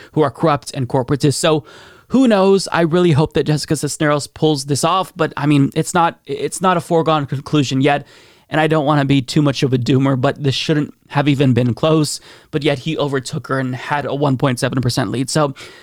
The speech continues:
I'm rooting for her. If she loses, then voters in this district, I, I mean, I don't like to voter blame very frequently, but I don't know what else to say. You're just dumb if you're voting for someone who's under investigation by the F B I. And if you didn't know that,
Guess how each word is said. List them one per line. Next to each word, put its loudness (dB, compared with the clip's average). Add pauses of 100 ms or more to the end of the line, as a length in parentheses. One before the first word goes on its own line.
(140)
I'm 2
rooting 4
for 0
her. -2 (120)
If 0
she 2
loses, 0
then -2 (260)
voters 0
in -2
this -2
district, 0
I, -2
I 0
mean, 2
I 2
don't 0
like -2
to 0
voter 2
blame 0
very 2
frequently, 0
but 2 (640)
I 0
don't 0
know 2
what 2
else -4
to -6
say. 0
You're 2
just 0
dumb 0
if -2
you're 2
voting 2
for 0
someone 0
who's 2
under 2
investigation 0
by 0
the 0
F -4
B 2
I. 0
And -6 (220)
if 0
you 2
didn't 2
know 2
that, 2